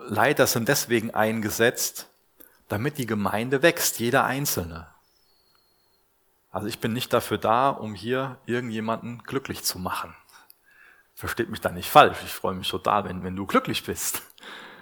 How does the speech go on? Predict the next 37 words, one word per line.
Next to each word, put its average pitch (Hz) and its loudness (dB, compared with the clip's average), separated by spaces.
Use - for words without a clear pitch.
Aber 123 12
ich 180 6
werd 156 8
nicht 175 4
irgendwann 175 6
vor 147 4
Gottes 160 2
Thron 214 2
stehen 123 0
und 147 4
er 139 10
wird 190 8
mich 180 0
nicht 262 2
fragen, 151 10
„Micha, 233 8
hast 180 4
du 190 2
die 202 4
Chapelaner 156 4
glücklich - -2
gemacht?“ - -8
Die 160 -2
Frage 143 4
wird 151 6
er 131 8
mich, 113 -4
wird 107 -2
er 110 4
mir 98 -2
nicht 104 -2
stellen, 254 6
sondern 107 2
er 104 4
wird 113 0
mich 139 -4
fragen, 147 2